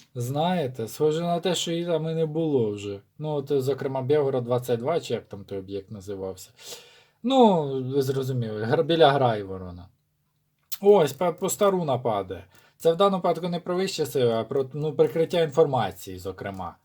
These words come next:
Ну, не з боку руна, а взагалі ж цю інформацію приховували. Приховують що? Та ось о, рух чогось, якраз ядерної зброї,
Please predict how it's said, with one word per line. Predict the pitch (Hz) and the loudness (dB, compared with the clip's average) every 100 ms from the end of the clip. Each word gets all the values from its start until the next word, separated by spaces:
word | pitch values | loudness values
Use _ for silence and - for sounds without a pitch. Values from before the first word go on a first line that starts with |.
| _ _ | _ _
Ну, | 127 | -6
не | 147 151 | -2 0
з | |
боку | 151 175 160 131 | 0 0 2 0
руна, | 110 98 | -2 -8
а | 98 98 | -8 -8
взагалі | 98 120 127 117 | -6 -2 0 -2
ж | - | -6
цю | - | -12
інформацію | 98 107 113 98 - - | -10 -8 -6 -8 -10 -8
приховували. | 110 - 117 92 87 92 - _ _ - | -8 -4 -6 -6 -10 -16 -20 _ _ 0
Приховують | 160 - 220 208 190 | 2 8 8 10 6
що? | - 190 131 - _ _ | 2 2 2 0 _ _
Та | 170 | 6
ось | 208 202 - | 8 6 4
о, | 202 135 | 4 4
рух | 151 247 233 - | 6 6 6 2
чогось, | - 175 165 160 117 110 | -2 2 6 6 6 2
якраз | 143 160 151 156 | 0 2 2 2
ядерної | 165 156 147 143 147 135 | 2 2 0 -2 -2 -4
зброї, | 127 170 226 214 117 - | 0 4 4 4 0 -6